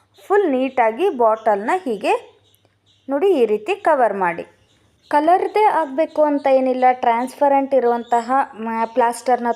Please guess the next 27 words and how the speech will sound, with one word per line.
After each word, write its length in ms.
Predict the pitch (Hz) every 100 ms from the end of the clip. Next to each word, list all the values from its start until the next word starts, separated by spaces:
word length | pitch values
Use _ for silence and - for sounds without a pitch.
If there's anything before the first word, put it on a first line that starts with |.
| 233
ತೊಗೊಂಡ್ಬಿಟ್ಟು 500 | 226 233 226 226 226
ನೀವು 160 | 220 214 247
ಈ 20 | 226 214
ರೀತಿ, 300 | 208 277 359 403 - _ _ _ 262
ಆ, 40 | 262 247 240
ಕ-, 100 | 247
ನೀವು 180 | 254 240 320 240
ಕವರ್ 260 | 220 226 226
ಮಾಡಬಹುದು. 500 | 208 220 226 214 214 262 208
Just 240 | 240 - 349
ನಮಗೆ 280 | 330 302 302 269
ಅದು 160 | 240 311
ಸ್ಕ್ರ್ಯಾಚ್ 400 | - 233 226 254 - 196
ಆಗದೇ 300 | 226 233 254 247
ಇರೋ 140 | 233 220 208
ರೀತಿ 220 | 202 277 247
ನಾವು 160 | 214 277 247
ಮಾಡಬೇಕು 440 | 214 214 202 214 208
ಇಲ್ಲಿ 200 | 190 262 247
ಅಷ್ಟೇ. 280 | 214 - 208 247 370 _ - - _ 339
ಅಥವಾ 220 | 349 403
ನೀವು 140 | 392 381 381
ಚಂದ 200 | 294 269 320
ಕಾಣಲಿ 340 | 311 277 262 262
ಅಂತ 160 | 254 254 240
ಹೇಳಿ 200 | 254 339 381
ನಿಮಗೆ 280 | 285 254